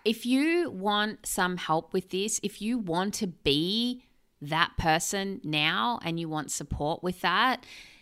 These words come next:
this is what I do with my one-on-one clients. You can listen back to a couple of episodes ago. I had,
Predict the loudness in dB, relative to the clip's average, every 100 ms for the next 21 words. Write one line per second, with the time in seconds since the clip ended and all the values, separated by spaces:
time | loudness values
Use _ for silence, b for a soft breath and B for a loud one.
0 | B B -10 -2 0 2 0 0 0 -2
1 | 0 2 0 0 0 0 0 -2 -4 -2
2 | -2 -2 -6 0 2 2 0 -2 -6 -12
3 | -10 -2 0 0 -2 -4 -6 -6 -4 -6
4 | -10 -8 -8 -8 -8 -4 -4 -2 -2 -2
5 | -4 0 2 2 0 -8 -8 -4 -4 -6
6 | -4 -4 -2 -4 -2 -4 -2 -2 -2 -4
7 | 0 2 4 2 0 -2 -2